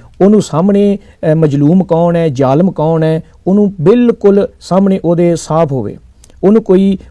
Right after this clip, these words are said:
ਭੁਲੇਖਾ ਨਾ ਹੋਵੇ, ਕੋਈ ਭਰਮ ਨਾ ਹੋਵੇ, ਕੋਈ ਅਗਿਆਨਤਾ ਨਾ ਹੋਵੇ। ਕਿਉਂਕਿ ਜਦੋਂ ਵੀ ਉਹਨੇ ਇਹ ਜ਼ਿੰਮੇਵਾਰੀ ਹੈ, ਇਹ ਜਿਹੜੀ ਕਿਰਪਾਨ ਹੈ, ਇਹ ਬਹੁਤ ਵੱਡੀ ਜ਼ਿੰਮੇਵਾਰੀ ਹੈ, ਤੇ ਜਦੋਂ ਉਹਨੇ ਜ਼ਿੰਮੇਵਾਰੀ ਗ੍ਰਹਿਣ ਕਰਨੀ ਹੈ, ਧਾਰਨ ਕਰਨੀ ਹੈ,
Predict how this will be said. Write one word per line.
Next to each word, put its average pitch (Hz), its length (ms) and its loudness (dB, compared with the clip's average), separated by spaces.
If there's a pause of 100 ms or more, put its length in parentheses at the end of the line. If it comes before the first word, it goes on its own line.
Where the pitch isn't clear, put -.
ਭੁਲੇਖਾ 190 380 0
ਨਾ 190 100 0
ਹੋਵੇ, 117 240 -2
ਕੋਈ 185 200 0
ਭਰਮ 156 300 0
ਨਾ 190 120 0
ਹੋਵੇ, 123 240 -2
ਕੋਈ 185 200 0
ਅਗਿਆਨਤਾ 175 500 2
ਨਾ 185 60 0
ਹੋਵੇ। 123 260 -4 (520)
ਕਿਉਂਕਿ 214 260 2
ਜਦੋਂ 170 300 2
ਵੀ 233 160 2
ਉਹਨੇ 190 320 0 (100)
ਇਹ 185 160 2
ਜ਼ਿੰਮੇਵਾਰੀ 147 720 2
ਹੈ, 104 140 -14 (140)
ਇਹ 147 80 -4
ਜਿਹੜੀ 151 180 0
ਕਿਰਪਾਨ 135 480 -2
ਹੈ, 156 180 -2
ਇਹ 170 80 0
ਬਹੁਤ 151 280 0
ਵੱਡੀ 139 220 -2
ਜ਼ਿੰਮੇਵਾਰੀ 135 600 0
ਹੈ, - 60 -12 (460)
ਤੇ 196 60 2
ਜਦੋਂ 180 260 2
ਉਹਨੇ 220 220 2
ਜ਼ਿੰਮੇਵਾਰੀ 170 580 0
ਗ੍ਰਹਿਣ 143 320 0
ਕਰਨੀ 151 380 -2
ਹੈ, 165 60 0
ਧਾਰਨ 131 360 -4
ਕਰਨੀ 147 360 0
ਹੈ, 131 160 -4